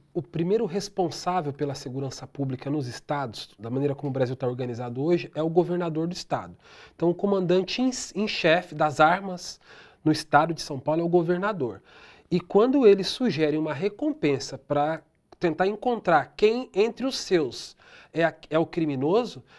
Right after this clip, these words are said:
isso por si só já é uma, uma autodenúncia, já é, é reconhecer a ineficácia, um problema interno na gestão da Polícia Militar em São Paulo. A segurança pública, ela devia ser vista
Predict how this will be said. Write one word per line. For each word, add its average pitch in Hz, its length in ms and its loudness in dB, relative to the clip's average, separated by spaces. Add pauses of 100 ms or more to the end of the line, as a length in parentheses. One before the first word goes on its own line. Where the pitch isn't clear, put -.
(160)
isso 175 300 -2
por 214 280 2
si 226 160 -6
só 196 320 -2
já 202 140 0
é 196 100 2
uma, 226 260 -2
uma 196 220 0
autodenúncia, 220 840 2
já 156 200 0
é, 214 160 -4 (340)
é 156 220 2
reconhecer 208 1000 0
a 175 120 2
ineficácia, 208 800 0
um 226 120 -4
problema 202 460 2
interno 208 440 -2
na 214 160 -2
gestão 208 520 -4 (380)
da 185 100 4
Polícia 214 380 -2
Militar 214 400 -4
em 214 60 -6
São 254 200 -10
Paulo. 139 400 2 (240)
A 202 120 2
segurança 226 500 0
pública, 190 800 0
ela 196 220 0
devia 196 460 -2
ser 170 200 -2
vista 160 420 -6